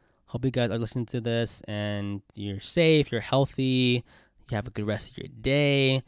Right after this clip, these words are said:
and make sure to, you know, share this episode when it goes live, um, with your friends. Give it a rating on YouTube, on Apple Podcasts, Spotify, and look forward to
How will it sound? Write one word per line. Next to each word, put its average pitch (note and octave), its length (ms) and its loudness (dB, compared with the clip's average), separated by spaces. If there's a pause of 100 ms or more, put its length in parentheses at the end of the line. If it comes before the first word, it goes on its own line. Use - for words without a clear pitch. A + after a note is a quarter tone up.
(280)
and G2+ 200 -4
make G#2 120 -2
sure A2+ 240 2
to, - 220 -4
you G#2+ 220 0
know, G2+ 180 0
share A#2+ 300 -2
this A2+ 100 -4
episode A#2 320 0
when G#2+ 80 -2
it G#2 40 -2
goes G#2 200 -2
live, A#2 640 2
um, G2+ 160 -10
with - 80 -14
your - 100 -12
friends. C3+ 600 0
Give A2 180 -2
it A2 160 -4
a G#2 480 -4
rating G#2+ 800 -6
on G#2 440 -10 (360)
YouTube, C3 920 4
on G2 340 -8
Apple G2 360 -8
Podcasts, A#2+ 680 -4
Spotify, A2+ 880 -2 (760)
and G2+ 160 -8
look G#2 160 -4
forward A2+ 300 4
to G2+ 540 0